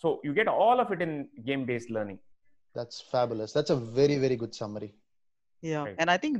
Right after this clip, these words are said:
Speaker 3: just to add to it is also maybe drive and would make people comfortable doing experiments and
Speaker 1: Yeah.
Speaker 3: wanna try to innovate as well, which,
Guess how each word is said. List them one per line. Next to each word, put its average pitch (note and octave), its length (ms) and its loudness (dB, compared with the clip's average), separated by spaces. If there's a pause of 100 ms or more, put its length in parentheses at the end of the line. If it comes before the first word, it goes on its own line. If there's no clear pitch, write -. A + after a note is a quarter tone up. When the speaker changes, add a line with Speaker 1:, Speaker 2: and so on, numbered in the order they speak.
(120)
Speaker 3:
just E3+ 180 4
to G3+ 80 4 (100)
add C#3 180 2
to D#3+ 80 4
it D#3 200 4
is D3 140 0
also D3 260 0 (120)
maybe D3 200 0 (180)
drive C#3 400 4 (760)
and C3 320 0
would C#3 160 2 (180)
make C#3 200 0
people D3+ 280 -2
comfortable C#3 460 -2 (160)
doing C3+ 200 0 (140)
experiments C3+ 640 0 (580)
and C#3 100 0
Speaker 1:
Yeah. C#3+ 100 6
Speaker 3:
wanna C#3 260 0
try C3+ 160 4
to C#3+ 120 4
innovate C#3 420 2
as B2 80 -4 (100)
well, B2+ 180 2 (540)
which, C#3+ 160 -4